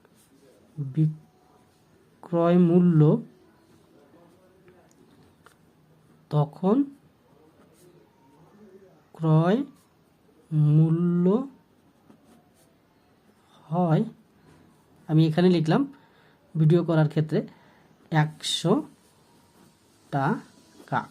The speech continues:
অর্থাৎ আমার এদিকে লিখতে হতো, জায়গা নেই বলে আমি এদিকে লিখলাম। তাহলে সেই ছোটোবেলায় যেমন করতাম ঠিক তেমনই। তাহলে এক টাকা যখন হবে, তাহলে এরকম ডট ডট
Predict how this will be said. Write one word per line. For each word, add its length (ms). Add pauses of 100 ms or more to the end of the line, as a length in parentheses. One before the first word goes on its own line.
অর্থাৎ 300
আমার 220
এদিকে 280
লিখতে 260
হতো, 160 (180)
জায়গা 240
নেই 140
বলে 220
আমি 180
এদিকে 220
লিখলাম। 300 (640)
তাহলে 220
সেই 240
ছোটোবেলায় 440
যেমন 160 (120)
করতাম 260 (100)
ঠিক 140 (280)
তেমনই। 340 (160)
তাহলে 200 (260)
এক 80 (120)
টাকা 260
যখন 340
হবে, 260 (140)
তাহলে 220
এরকম 320
ডট 260
ডট 140